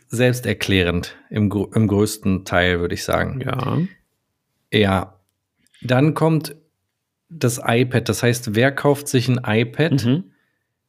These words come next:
Speaker 1: wenn man, das ist ja eigentlich, ist ja gestartet als ein Product, wo man auf dem Sofa ein bisschen was liest, mal Bilder guckt,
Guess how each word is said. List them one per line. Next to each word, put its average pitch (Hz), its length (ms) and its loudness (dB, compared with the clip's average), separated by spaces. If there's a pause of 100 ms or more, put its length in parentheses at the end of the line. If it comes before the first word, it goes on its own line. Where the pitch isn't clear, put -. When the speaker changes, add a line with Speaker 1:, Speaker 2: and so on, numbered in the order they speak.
(120)
Speaker 1:
wenn 117 160 2
man, 127 320 0
das 123 180 0
ist 135 140 -4
ja 139 180 0
eigentlich, 143 480 2
ist - 220 -10
ja 131 100 4
gestartet 120 720 0
als 117 180 0
ein 117 180 -2
Product, 120 520 0 (480)
wo 110 120 2
man 110 300 2
auf 110 200 0
dem 110 100 0
Sofa 113 760 2 (320)
ein 98 40 -4
bisschen 107 280 0
was 95 180 -2
liest, 113 580 0 (360)
mal 95 140 2
Bilder 107 440 2
guckt, - 520 -2